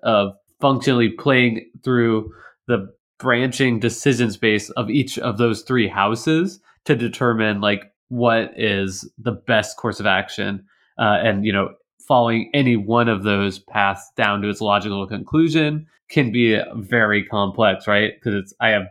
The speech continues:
two cards to play and two cards out. What order? How do I sequence this? What do I do with each thing? What targets do I pick? If I pick target A with this card, then maybe I'm fighting target A with this. But if I choose target B, then I'm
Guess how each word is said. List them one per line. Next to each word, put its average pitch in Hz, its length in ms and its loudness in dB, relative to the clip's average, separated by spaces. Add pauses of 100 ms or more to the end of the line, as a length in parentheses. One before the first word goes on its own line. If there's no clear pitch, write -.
two 156 160 0
cards 127 300 2
to 120 80 -4
play 123 200 2
and 104 120 -2
two 127 140 -4
cards 113 300 -2
out. 101 240 2
What 110 200 0
order? 117 520 0
How 120 140 0
do 113 80 2
I 113 80 2
sequence 117 500 -2
this? 113 280 0
What 110 180 2
do 113 80 2
I 107 60 4
do 110 160 2
with 107 160 0
each 113 200 -2
thing? 110 300 2
What 110 160 -2
targets 113 400 0
do 113 100 0
I 107 60 0
pick? 110 240 -2
If 107 100 -6
I 101 100 0
pick 110 240 -4 (460)
target 113 480 2 (200)
A 113 380 4
with 107 200 -2
this 135 220 2
card, 110 380 2
then 113 100 -2
maybe 110 380 2
I'm 101 260 0 (280)
fighting 117 460 2
target 117 360 0
A 113 160 2
with 107 180 -2
this. 127 260 2
But 117 140 -8
if 101 60 -4
I 107 100 0
choose 110 240 -4
target 107 360 0
B, 135 200 6
then 110 180 2
I'm 101 260 0